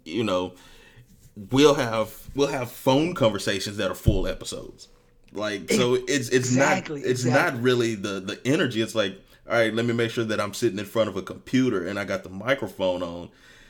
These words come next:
Speaker 1: 'cause then it's, it's like, "Okay, now we can record it." Wednesday, we talk for thirty-four minutes, probably a whole episode right there. That
Speaker 2: Hey,
Speaker 1: just, that
Speaker 2: yeah.
Speaker 1: just wasn't, you
Speaker 2: Yeah.
Speaker 1: know,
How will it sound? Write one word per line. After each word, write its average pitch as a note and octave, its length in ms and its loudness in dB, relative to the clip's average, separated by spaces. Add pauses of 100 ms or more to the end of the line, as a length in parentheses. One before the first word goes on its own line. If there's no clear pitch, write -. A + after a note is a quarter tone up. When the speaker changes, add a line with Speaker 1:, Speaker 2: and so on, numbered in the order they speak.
(180)
Speaker 1:
'cause F#2+ 380 -4
then B2+ 320 6
it's, G2 300 -4
it's F#2+ 220 -4
like, F2+ 260 -10
"Okay, G2 480 -2 (220)
now G#2+ 240 -2
we G#2 100 -6
can F2 140 -10
record F2 340 0
it." - 120 -14 (420)
Wednesday, C3 400 4
we A2 120 0
talk A2 280 -2
for G2+ 80 -10
thirty-four G#2 460 0
minutes, G2+ 420 -8 (500)
probably G#2 240 -2
a - 20 -4
whole A2 240 -2
episode B2 400 -2
right C3 240 -2
there. - 280 -6 (2500)
That G#2+ 120 -4
Speaker 2:
Hey, F#2+ 60 -8
Speaker 1:
just, A2+ 320 -2
that G#2+ 60 -2
Speaker 2:
yeah. G2 60 -4
Speaker 1:
just G#2+ 220 -2
wasn't, A2+ 380 0
you A2 120 -4
Speaker 2:
Yeah. E3+ 120 -2
Speaker 1:
know, F#3 200 -6